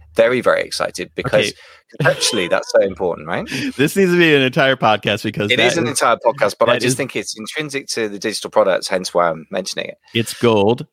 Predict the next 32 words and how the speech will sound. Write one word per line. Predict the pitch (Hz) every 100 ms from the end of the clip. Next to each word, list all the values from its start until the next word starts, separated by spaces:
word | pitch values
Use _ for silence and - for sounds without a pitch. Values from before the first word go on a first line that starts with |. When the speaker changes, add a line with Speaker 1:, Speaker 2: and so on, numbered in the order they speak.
| _
Speaker 2:
and | 110 104
I, | 98 -
I, | 95 - 101
I |
have | 110 98
stories | - 107 107 107
related | 95 95 95 117
to | 135
that. | 131 127
I'll | 123
just | 143 147
mention | 139 117
one | 110 107
little | 98
thing. | - 92
What | 95 -
you | 127
just | 160 160
said | 117 101
reminds | 101 101 101 107
me | 92 90
of | 95
what | 95 90
Robert | 92 95 -
Kiyosaki | - 95 135 139 110
said | 90
one | 90 92
time | 95 92
about | 87 90 -
being | 92
a | 90
publisher, | 107 104 101 95